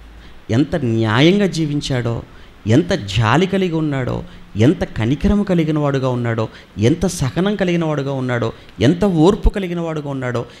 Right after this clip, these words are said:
ఎంత క్షమాగుణం కలిగిన వాడుగా పౌలు గారు ఉన్నారో, ఆ, మనం చూడొచ్చు. ఒక్క మాటలో చెప్పాలి అని అంటే యేసుక్రీస్తుకు జిరాక్స్ అన్నమాట. ఎవరు?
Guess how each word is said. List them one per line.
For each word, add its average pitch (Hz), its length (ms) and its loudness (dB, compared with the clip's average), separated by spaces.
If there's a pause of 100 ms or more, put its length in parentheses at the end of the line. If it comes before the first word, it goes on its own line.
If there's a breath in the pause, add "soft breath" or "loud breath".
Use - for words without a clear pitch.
(140 loud breath)
ఎంత 190 220 2
క్షమాగుణం 190 880 0
కలిగిన 170 340 2
వాడుగా 151 360 -2
పౌలు 135 280 -2
గారు 135 200 -2
ఉన్నారో, 120 360 0 (360 loud breath)
ఆ, 110 140 0
మనం 113 260 2 (120)
చూడొచ్చు. 117 440 0 (340 loud breath)
ఒక్క 117 200 -6
మాటలో 117 360 -2 (100)
చెప్పాలి 127 360 -4
అని 120 100 -4
అంటే 113 500 -2 (440 loud breath)
యేసుక్రీస్తుకు 147 800 0
జిరాక్స్ 113 520 2
అన్నమాట. 113 300 -4
ఎవరు? 127 480 0